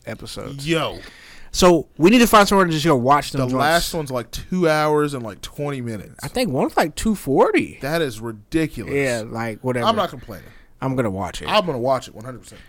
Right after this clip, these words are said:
Speaker 2: I spent the last two days 'cause I figured every, I mean, I've got all this. I actually did all this in, like, a day.
Speaker 1: Okay.
Speaker 2: It took me two trips to move all of this stuff. The table and chairs were easy.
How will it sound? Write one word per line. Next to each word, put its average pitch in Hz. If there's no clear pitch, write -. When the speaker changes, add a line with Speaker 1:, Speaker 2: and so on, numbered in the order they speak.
Speaker 2:
I -
spent 175
the 160
last 151
two 180
days 131
'cause 127
I 123
figured 151
every, 123
I 127
mean, 139
I've 120
got 131
all 104
this. 120
I 233
actually 208
did 139
all 127
this 135
in, 120
like, 104
a 92
day. 85
Speaker 1:
Okay. 110
Speaker 2:
It -
took 170
me 156
two 185
trips -
to 160
move 147
all 139
of 123
this 139
stuff. 101
The 123
table 226
and 147
chairs 165
were 104
easy. 123